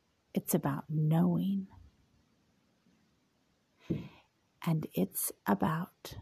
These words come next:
no matter what you see, feel, or hear around you, you will not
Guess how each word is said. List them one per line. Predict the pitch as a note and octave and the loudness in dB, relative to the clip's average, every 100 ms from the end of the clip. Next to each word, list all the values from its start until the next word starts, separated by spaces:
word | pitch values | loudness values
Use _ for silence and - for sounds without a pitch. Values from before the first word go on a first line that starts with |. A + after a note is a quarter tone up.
| - - | -6 2
no | F#3+ | 6
matter | F3 D#3+ D#3+ | 6 6 2
what | D#3+ F3+ F#3+ - | 0 -2 -4 -2
you | G3 | -2
see, | G3 - - F#3+ F3+ D3+ F3+ - _ _ | -2 -4 2 4 4 0 -2 -8 _ _
feel, | - F3+ E3+ E3 E3 - _ | 0 2 4 4 0 -6 _
or | E3+ | -6
hear | - F3 E3+ E3 - D#3+ | -2 2 4 2 0 -2
around | D3+ F3 A3 - - | 0 2 2 0 -8
you, | - E3+ F3+ - _ _ _ _ _ _ _ _ _ _ _ _ _ _ _ _ _ _ _ _ _ _ _ _ _ _ _ _ _ _ _ _ - | -14 -16 -20 -20 _ _ _ _ _ _ _ _ _ _ _ _ _ _ _ _ _ _ _ _ _ _ _ _ _ _ _ _ _ _ _ _ -6
you | E3 E3 E3 E3 | 0 2 2 4
will | G3 | 6
not | G#3 D#3 D3+ F#3+ | 6 4 2 -4